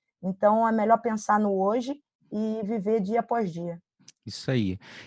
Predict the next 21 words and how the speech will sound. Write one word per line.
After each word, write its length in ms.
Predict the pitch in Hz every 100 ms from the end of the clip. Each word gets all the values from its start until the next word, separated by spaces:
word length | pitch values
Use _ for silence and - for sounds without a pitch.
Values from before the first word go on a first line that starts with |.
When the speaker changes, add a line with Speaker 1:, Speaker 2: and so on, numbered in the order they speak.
| -
Speaker 2:
E 160 | 117 117
a 40 |
gente 220 | 117 139 -
tá 60 |
chegando 300 | 143 147 139
no 60 | 143
final 260 | - 135
da 100 | 131
entrevista. 580 | 139 131 120 110 131 139
O 20 |
pessoal 340 | - 123 - 123
que 80 | -
tá 80 |
assistindo 480 | 127 - 113 - 120
no 120 | 127
YouTube, 720 | 127 117 - 135 147 139 151 156 - _
dá 140 | - 113
uma 60 |
curtida 340 | - 117 135 123
no 140 | 117
vídeo 560 | 101 113 127 123 131